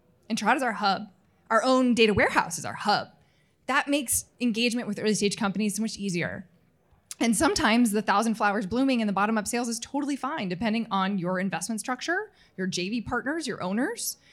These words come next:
Sometimes that's okay. I've seen it ran both ways, even in the last four years, whether it's a thousand flowers blooming or if it, or if it's, we're a single instance of our P M S and thou shalt be a partner of them <laughs> or else. So that's kind of, I guess, both sides of the table. And Steph is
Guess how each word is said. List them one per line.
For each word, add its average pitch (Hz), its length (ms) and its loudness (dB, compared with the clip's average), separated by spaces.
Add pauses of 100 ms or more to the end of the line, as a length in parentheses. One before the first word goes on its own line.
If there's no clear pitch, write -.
Sometimes 381 320 -2
that's - 180 -2
okay. 233 540 -4
I've 190 140 -2
seen 233 200 0
it 247 140 -4
ran 196 220 0
both 196 260 -4
ways, 190 340 -2
even 208 220 -4
in 202 80 -2
the 190 60 -4
last 170 340 -4
four 202 160 -6
years, 180 540 -6 (300)
whether 202 260 2
it's 185 140 -2
a 190 40 -4
thousand 196 320 -2
flowers 190 300 -2
blooming 190 460 -4
or 190 220 -4
if 185 120 -6
it, - 180 -6
or 202 160 -2
if 175 140 -6
it's, - 320 -6
we're 185 340 -2
a 190 80 -6
single 208 320 0
instance 190 500 -6
of 180 80 -8
our 170 120 -4
P 180 160 -6
M 175 100 -4
S 170 200 -4
and 180 180 -4
thou 165 140 -2
shalt 165 360 -4 (680)
be 226 100 2
a 185 40 -2
partner 202 260 -4
of 175 80 -4
them 285 280 0
<laughs> - 40 -2
or 359 180 4
else. - 380 -4 (380)
So 247 240 2
that's 240 280 2
kind - 160 0
of, 214 140 0 (200)
I 220 40 -4
guess, 240 240 -2
both 247 240 0
sides 208 220 -2
of 185 40 0
the 175 60 -2
table. 175 400 0
And 165 260 -4
Steph 240 240 0
is 202 160 0